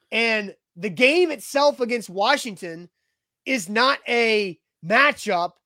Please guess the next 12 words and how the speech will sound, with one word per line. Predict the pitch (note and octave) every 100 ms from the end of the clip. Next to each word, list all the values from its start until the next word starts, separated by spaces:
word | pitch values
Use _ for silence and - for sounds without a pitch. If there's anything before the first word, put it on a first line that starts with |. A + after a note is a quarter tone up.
| -
that | A3 -
you | C4 B3+ - _
emotionally | G#3+ G#3+ C4+ C#4 - B3 G#3+
care | - C4 C4
about. | E3 G#2 _ _ _ _ _ _ _
Like, | G#3+ G#3+ _
division | F3 A3+ F#3+ D4+ D4+ C#4+
rivals | A#3+ B3+ C#4 C4+
cannot | - B3+ B3 G3+
be | A3+
trap | - G3+ E3+
games. | D3+ G2 _